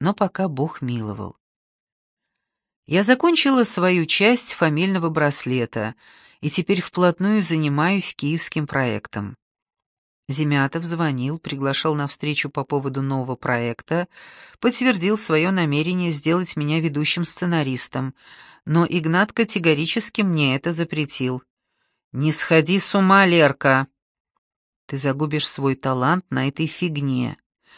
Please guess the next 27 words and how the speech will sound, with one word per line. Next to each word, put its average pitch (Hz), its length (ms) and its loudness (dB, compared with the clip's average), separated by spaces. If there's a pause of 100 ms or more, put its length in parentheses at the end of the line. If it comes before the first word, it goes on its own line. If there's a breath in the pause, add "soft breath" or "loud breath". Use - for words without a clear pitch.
(340 soft breath)
Ты 147 100 -6
просто 170 400 -2
не 156 180 0
имеешь 156 380 0
права 127 420 0
на 127 320 0
это. 110 360 -8 (500)
И 143 100 -6
ни 151 120 -2
слова 143 420 0
о 135 60 0
деньгах 131 500 -2
и 135 40 0
детях. 120 580 -6 (240)
А 302 140 8
я 156 320 6
на 107 180 -4
что?» - 460 -8 (1120)
«Учти, 190 400 -2
Лерка, 170 360 4
со 135 180 -2
мной 151 220 -2
ты 226 140 -6
попала 185 440 2
в 180 80 -6
другую 160 420 0
категорию. 156 800 -2